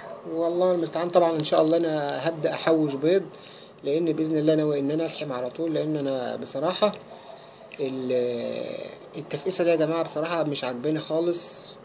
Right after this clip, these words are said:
فانا برضو هعمل تجربه تانية ان انا اخد منهم بيض اللي هو الهجين دوتي، ما كانش ان انا ايه،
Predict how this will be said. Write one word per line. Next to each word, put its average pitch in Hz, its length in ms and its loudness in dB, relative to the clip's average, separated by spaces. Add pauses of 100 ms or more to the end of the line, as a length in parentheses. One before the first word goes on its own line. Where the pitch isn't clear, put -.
فانا 147 240 -6
برضو 156 300 6
هعمل 160 400 6
تجربه 147 420 0
تانية 190 420 0 (640)
ان 139 200 2
انا 170 240 4
اخد 165 260 0
منهم 160 300 0
بيض 160 160 2
اللي 147 220 0
هو 165 200 2
الهجين 151 400 2
دوتي، 185 340 4
ما 156 140 2
كانش 190 320 4
ان 156 100 2
انا 165 180 0
ايه، 175 260 2